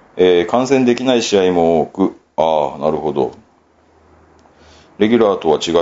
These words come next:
うんで、あ、そっか。そもそもお客さんを入れない試合とかもあったりするのかな。そうなんでしょうね。観戦できないっていうのは。えー、「今年は応援もかなり少ないです」と。今年は、は、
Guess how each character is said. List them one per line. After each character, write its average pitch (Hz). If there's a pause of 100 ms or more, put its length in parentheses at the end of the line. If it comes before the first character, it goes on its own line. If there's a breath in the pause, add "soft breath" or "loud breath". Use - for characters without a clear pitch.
(100)
う 82
ん 78
で、 64 (1400)
あ、 82
そ 110
っ -
か。 - (280)
そ -
も 208
そ 170
も 101
お 85
客 113
さ 139
ん 139
を 139
入 135
れ 135
な 135
い 135
試 131
合 135
と 131
か 127
も 71
あ 65
っ -
た -
り 65
す -
る 65
の 60
か 71
な。 113 (640)
そ 127
う -
な 90
ん 58
で 57
し -
ょ 76
う -
ね。 113
観 85
戦 82
で 76
き 80
な 76
い -
っ 58
て -
い 58
う 60
の 58
は。 - (1160 soft breath)
え 95
ー、 90
「今 -
年 85
は 127
応 101
援 90
も 85
か 82
な 76
り 67
少 -
な 69
い 57
で 69
す」 -
と。 - (720)
今 104
年 117
は、 110
は、 78